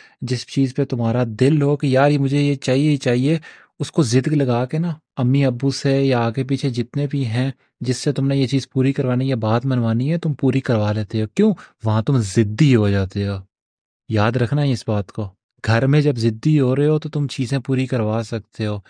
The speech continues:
اور یہی اگر فارمولا اپنے اوپر لگا لو اور ضد پکڑ لو کہ تم نے جو کرنا ہے وہ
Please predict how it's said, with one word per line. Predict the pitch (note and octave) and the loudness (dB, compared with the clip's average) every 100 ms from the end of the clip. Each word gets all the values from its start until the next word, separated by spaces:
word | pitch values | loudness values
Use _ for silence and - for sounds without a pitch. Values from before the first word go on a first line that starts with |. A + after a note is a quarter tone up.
| _ _ | _ _
اور | - A#2+ | -2 0
یہی | G#2+ G2 A2+ A2 D#3 F3+ | 0 0 0 2 2 2
اگر | D#3 D#3 | 2 -2
فارمولا | - C3 B2 A#2+ B2 B2+ C3 - | 0 0 2 2 0 0 -4 -8
اپنے | - - D3+ E3+ | -12 -4 0 2
اوپر | F3 D#3 D3+ | 2 2 0
لگا | C3+ A#2 A#2 B2 | 0 0 0 0
لو | C3 | 0
اور | C3+ C3 | 0 0
ضد | A2+ G2+ C#3+ C#3+ | -2 0 -2 0
پکڑ | C3+ C3+ C3+ | -2 -2 -2
لو | C3+ C#3 | -2 -2
کہ | D3 | -4
تم | C3 C3+ | -6 -4
نے | C3+ C3+ | -4 -4
جو | C3 | -6
کرنا | - B2 A#2+ C3+ | -4 -4 -2 -2
ہے | D3+ | -2
وہ | D3 | -2